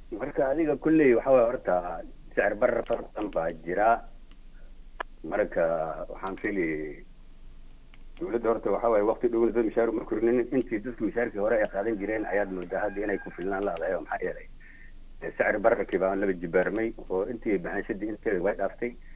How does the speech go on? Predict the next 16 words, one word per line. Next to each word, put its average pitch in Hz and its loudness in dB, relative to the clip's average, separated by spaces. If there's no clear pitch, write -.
Inay 127 2
shaqaalaha 117 2
horta 123 0
mishaar 120 2
loo 120 4
kordhiyo 113 -2
oo 98 0
maaragtay 104 -6
nidaamka 113 -2
la 117 0
raadiyo 110 -2
oo, 80 -6
ee, 98 -4
dowladda 131 2
waxa - 2
waaye 98 0